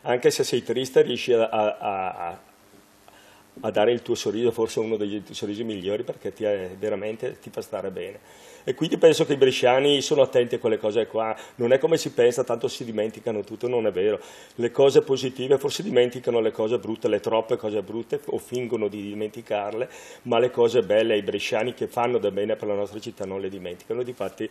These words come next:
hanno, hanno stra-, ha stravinto, hanno scelto quasi tutti, è stata una cosa plebiscitaria.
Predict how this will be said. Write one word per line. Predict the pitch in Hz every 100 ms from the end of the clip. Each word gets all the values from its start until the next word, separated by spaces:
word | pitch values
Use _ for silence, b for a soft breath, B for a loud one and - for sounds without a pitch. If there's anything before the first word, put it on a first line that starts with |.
| B B B B
hanno, | 113 110 107 98
hanno | - 113 113
stra-, | - 113 104 107
ha | 113
stravinto, | - 139 104 107 110 - 117
hanno | 110
scelto | - 113 104 -
quasi | 110 101 101
tutti, | - 98 - 104
è | 95 90 90
stata | 110 95
una | 92
cosa | 95 87 90 82
plebiscitaria. | 104 95 101 - 110 92 85 -